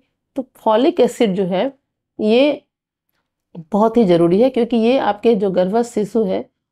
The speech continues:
उसके बनावट के, बनावट के लिए ज़रूरी है। ये जो कभी-कभी बनावट का दोष होता है ना, ये फॉलिक एसिड डेफिशिएंसी के ही चलते होता है। तो इसलिए हम लोग सलाह देते हैं कि आप जब आप प्लानिंग कर रहे हो प्रेगनेंसी के लिए, तो आप तीन महीने पहले से ही डॉक्टर से सलाह लो कि मैं आप बन-, चाहती हूँ कि मेरा बच्चा हो,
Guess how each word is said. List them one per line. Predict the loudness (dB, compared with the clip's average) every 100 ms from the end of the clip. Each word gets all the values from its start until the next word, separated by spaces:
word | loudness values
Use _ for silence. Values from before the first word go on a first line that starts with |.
| _
उसके | -6 -4 0 2 2 -2
बनावट | -4 -2 -2 -2 -4 0
के, | 0 0 -4 _ -8
बनावट | -2 0 0 0 -2
के | -2 0
लिए | 0
ज़रूरी | 0 -2 -4 -4
है। | -6 -10 _ _ _ -4
ये | -2
जो | 0
कभी-कभी | 0 0 0 0 0
बनावट | -4 -6 -2 -2 0 -2 -2
का | -2
दोष | 0 0 -2
होता | -6 -6
है | -4
ना, | -2
ये | -2
फॉलिक | -2 -2 -2
एसिड | -4 -4
डेफिशिएंसी | -4 -4 -4 -2 -2 -2
के | -2
ही | 0
चलते | 0 -2 -2
होता | -6 -6 -8
है। | -12 -16 -20 _
तो | -2
इसलिए | 2 2
हम | 2
लोग | 0
सलाह | -2 0 0
देते | -2 -4 -2
हैं | -2
कि |
आप | -4 -2
जब | -2 -2
आप | -2
प्लानिंग | -2 0 2 2
कर | 2 2
रहे |
हो | 0
प्रेगनेंसी | 0 -2 -2 -4
के | -4 -2
लिए, | -4 -6 _ _ _
तो | -2
आप | -2 -2 0
तीन | 2 2
महीने | 2 0 -2
पहले | -2 -2 0 0
से | 0 -2
ही | -2
डॉक्टर | -2 -4 -6
से | -8 -6
सलाह | -2 0 0
लो | 0 -2
कि | -2
मैं | -2
आप | -2 -4
बन-, | -6 -4 -6
चाहती | -4 -4 -2 -2
हूँ |
कि | 0
मेरा | 0 0 0
बच्चा | -4 -6 -4
हो, | -4